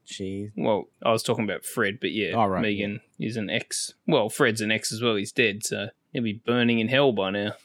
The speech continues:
Speaker 2: That'll be ironic for him, won't it? <laughs> I wonder if gays went and picketed his funeral. That would have been really funny. Do you reckon the Phelps family would have saw the irony in that? Are you typing up, "What does Rob Bell say about Romans chapter one"?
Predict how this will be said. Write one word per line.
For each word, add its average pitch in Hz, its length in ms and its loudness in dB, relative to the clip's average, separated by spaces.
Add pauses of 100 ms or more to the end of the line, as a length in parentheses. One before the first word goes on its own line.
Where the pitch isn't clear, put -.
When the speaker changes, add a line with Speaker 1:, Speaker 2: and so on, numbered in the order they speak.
(180)
Speaker 2:
That'll 160 220 6
be 139 140 8
ironic 120 440 4
for 160 340 8
him, 180 120 10
won't 190 240 10
it? - 200 4 (380)
<laughs> - 20 -16 (800)
I - 60 2
wonder 466 220 4
if - 180 4
gays 160 400 8
went 151 160 8
and 135 140 4
picketed 135 340 2
his 147 180 4
funeral. 104 380 0
That 147 140 4
would 160 100 4
have 113 60 0
been 104 180 -2
really 107 220 -4
funny. 104 400 -8 (300)
Do 156 60 -4
you 160 60 4
reckon 165 220 4
the 127 120 4
Phelps - 400 2
family 143 440 4
would 135 120 2
have 123 80 -4
saw 135 220 4
the 135 140 2
irony 143 400 2
in 147 80 -2
that? 165 180 -6 (1900)
Are 127 60 -6
you 113 100 -2
typing 113 400 2
up, 101 200 -2
"What 123 220 -2
does 113 180 -6
Rob 110 280 2
Bell 107 240 2
say 110 300 2
about 104 300 2
Romans 113 380 0
chapter 113 300 -2
one"? 131 200 -2